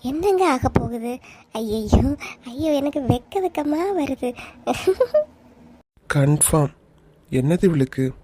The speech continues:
Speaker 2: பைத்தியம்தான். கண்டிப்பா பைத்தியம்தான் பிடிச்சிருக்கு. தூக்கத்துல புலம்பியா? ம், என்னாச்சுன்னு தெரியலையே.
Speaker 1: ஆறாயிரம் ரூபா? ஆறாயிரம் ரூபாய்க்கு ஆரி ஒர்க் பிளவுஸ் எல்லாம் இந்த காலத்துல ஒரு மேட்டரே இல்லைங்க.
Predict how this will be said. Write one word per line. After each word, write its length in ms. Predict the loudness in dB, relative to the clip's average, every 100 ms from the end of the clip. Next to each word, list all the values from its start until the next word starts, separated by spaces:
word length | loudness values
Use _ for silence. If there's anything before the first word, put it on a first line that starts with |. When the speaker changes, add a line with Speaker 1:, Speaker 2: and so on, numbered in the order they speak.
| -6
Speaker 2:
பைத்தியம்தான். 720 | -2 -2 -2 -4 0 2 0 -2 -14 -20 -6
கண்டிப்பா 500 | 0 2 2 2 2 2
பைத்தியம்தான் 580 | 0 0 -2 -2 0 0
பிடிச்சிருக்கு. 440 | 2 2 0 -2 -4 -14 -20 -20 -2 0
தூக்கத்துல 420 | 0 -2 -4 -4 2
புலம்பியா? 440 | 0 0 -6 -6 -8 -12 _ _ _ _
ம், 340 | -8 -4 -4 -4 -8 _ -18 -8
என்னாச்சுன்னு 680 | -2 0 2 0 -2 -4 -2
தெரியலையே. 720 | -2 -2 -4 -4 -4 -4 -6 -12 _ _ _ _ _
Speaker 1:
ஆறாயிரம் 680 | -2 2 2 2 4 4 4
ரூபா? 100 | 0 0 -6 -14 -12
ஆறாயிரம் 460 | -8 -2 2 2 2
ரூபாய்க்கு 280 | -2 -2 -2
ஆரி 260 | 0 0
ஒர்க் 140 | 0 -2
பிளவுஸ் 220 | -4 -2
எல்லாம் 220 | -2 -2 -6 -6
இந்த 160 | -2 0
காலத்துல 280 | 0 0 0
ஒரு 160 | 2
மேட்டரே 440 | 2 2 0 0 0
இல்லைங்க. 320 | 0 -2 -2